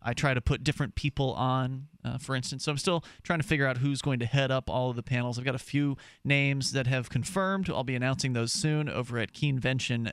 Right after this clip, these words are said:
dot info. And, uh, it's a, it's a nice little intimate event, and I think that's one of the things that makes it outstanding, because it is so small that, you know, you, you don't get lost. <laughs> You know, there's nowhere else. You've got one room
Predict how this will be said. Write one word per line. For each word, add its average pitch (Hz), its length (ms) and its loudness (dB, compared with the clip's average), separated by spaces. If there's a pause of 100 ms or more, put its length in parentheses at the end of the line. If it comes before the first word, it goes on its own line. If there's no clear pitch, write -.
dot 104 300 -2
info. 147 540 0 (500)
And, 120 600 0
uh, 131 120 0
it's 151 140 -2
a, 185 180 0
it's 185 140 -2
a 196 60 0
nice 233 200 -2
little 254 140 -2
intimate 202 400 -2
event, 139 460 0
and 127 80 0
I 139 80 2
think 165 120 -2
that's 180 160 -2
one 175 140 0
of 165 80 0
the 147 60 -2
things 151 240 -2
that 135 100 -2
makes 139 280 0
it 139 180 0 (240)
outstanding, 143 640 0
because 131 560 0
it 131 140 0
is 127 280 0
so 139 400 0
small 196 520 0
that, 131 160 0 (320)
you 156 40 -4
know, 139 100 2
you, 135 200 0 (180)
you 143 120 -4
don't 170 180 2
get - 140 0
lost. 165 440 0
<laughs> - 40 -2
You 185 120 4
know, 175 100 0
there's 156 140 -2
nowhere 180 260 2
else. 175 220 -2
You've 147 160 -4
got 143 140 -2
one 170 180 0
room 156 300 -4